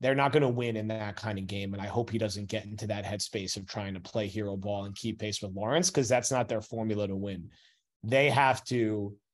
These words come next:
one, find a way to run the football again, because they won't win if they're gonna have eleven carries for twenty-three yards. They have to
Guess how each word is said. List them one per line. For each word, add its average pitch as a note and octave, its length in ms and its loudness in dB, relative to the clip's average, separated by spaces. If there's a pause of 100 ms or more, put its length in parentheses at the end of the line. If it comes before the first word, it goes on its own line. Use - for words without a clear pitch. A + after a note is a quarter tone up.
(380)
one, D#3+ 440 6
find C#3 300 4
a C3 40 2
way B2+ 140 2
to A#2 100 0
run A2+ 180 0
the G#2 60 -8
football F#2+ 420 -4
again, F#2+ 300 -6
because G#2 280 -2
they A#2 100 2
won't A2+ 300 2
win G#2+ 240 -2
if G2 80 -8
they're A2 100 -2
gonna G#2+ 160 -4
have G2+ 160 -2
eleven G2+ 360 -2
carries F#2+ 440 -6
for G#2 140 -10
twenty-three G2 520 -8
yards. F2+ 480 -8 (420)
They A#2 80 2
have C#3 380 4
to C3 320 4